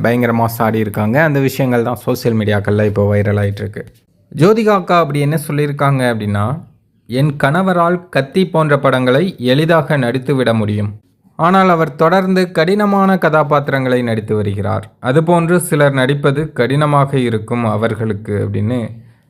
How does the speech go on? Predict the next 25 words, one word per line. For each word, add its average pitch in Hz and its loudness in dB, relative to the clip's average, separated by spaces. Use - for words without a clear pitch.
ஜோதிகா 117 4
வந்து 104 0
பேசியிருக்காங்க. 101 -4
அதாவது 123 0
விஜய் 135 2
அவர்கள் 151 2
நடித்த 139 -2
கத்தி 143 -2
படத்துல 131 0
வந்து 139 -2
சூர்யாவால 143 2
ஈஸியா 143 0
நடிக்க 123 -4
முடியும். 113 -4
ஆனா 139 0
சூர்யா 175 2
நடிக்கிற 143 -2
படத்தை 123 -2
வந்து 147 -4
விஜயால 156 4
அப்படின்னு 127 -2
சொல்லல, 117 -4
அவர்களால 143 2
நடிக்க 120 -2
முடியாது 110 -2